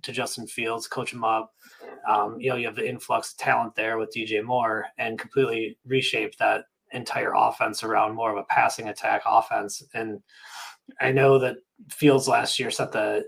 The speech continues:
rushing record for Q Bs. I, I don't expect that to happen this year.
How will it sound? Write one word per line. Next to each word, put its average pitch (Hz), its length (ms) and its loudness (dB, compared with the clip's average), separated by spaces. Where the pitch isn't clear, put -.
rushing 143 360 4
record 113 380 -4
for 107 480 -4
Q 117 180 -6
Bs. 120 220 -4
I, 113 220 -4
I 120 100 0
don't 139 240 4
expect 113 360 -4
that 110 160 0
to 117 60 -8
happen 113 380 -2
this 107 240 -4
year. 107 320 -2